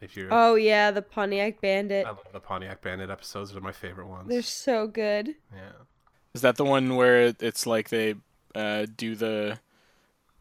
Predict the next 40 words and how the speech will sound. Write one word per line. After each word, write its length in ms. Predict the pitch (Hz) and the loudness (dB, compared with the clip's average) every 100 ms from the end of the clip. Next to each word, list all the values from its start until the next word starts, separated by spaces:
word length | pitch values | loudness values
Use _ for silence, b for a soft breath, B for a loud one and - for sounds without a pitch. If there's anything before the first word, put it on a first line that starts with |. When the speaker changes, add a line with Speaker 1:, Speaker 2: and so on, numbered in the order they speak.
| - | -4
Speaker 3:
they 140 | 113 | -4
put 260 | 107 - 117 | -2 -6 -4
together, 580 | 120 110 110 117 117 - | 0 2 4 4 4 2
uh, 340 | 113 107 107 113 _ _ _ _ _ _ _ _ _ _ _ _ - | 2 0 -2 -6 _ _ _ _ _ _ _ _ _ _ _ _ -12
or 120 | 117 | -10
you, 180 | 117 120 | -8 -10
you 200 | 110 123 | -6 0
guys 160 | 127 117 | 2 2
were 80 | |
telling 240 | 113 120 113 | -2 -2 0
me 60 | 110 | -2
about 140 | 107 | -2
it. 80 | 101 | -2
They 100 | 117 | -2
put 220 | - 139 | 0 0
together 480 | 135 117 117 120 117 | 2 4 4 4 4
a, 80 | 117 | 6
Speaker 1:
Oh, 340 | 120 117 - | 8 8 6
no, 120 | 151 151 143 | 4 4 2
Speaker 3:
uh, 40 | |
Speaker 1:
those 280 | 139 160 160 | 0 -2 -2
are, 120 | 190 | -4
those 240 | 120 165 180 | 0 0 2
are 60 | |
the, 140 | 175 139 | 2 2
the, 180 | 139 135 | 2 2
the 100 | 123 | 2
heists. 340 | 113 127 - | 2 2 2
Those 200 | 139 131 | 2 2
are 60 | 151 | 2
the 80 | 131 | 2
Speaker 3:
for, 40 | |
Speaker 1:
Halloween 280 | 127 113 131 | 4 4 4
Speaker 3:
yeah, 100 | 123 | 4
Speaker 1:
episodes. 200 | 113 143 | 2 -2
Speaker 3:
for 60 | 117 | 0
somebody's 280 | 123 120 - | 0 -2 -4
birthday. 380 | 117 113 127 117 | -4 -2 -2 -2
Oh, 140 | 120 110 | -4 -4
okay. 280 | 110 101 | -4 -4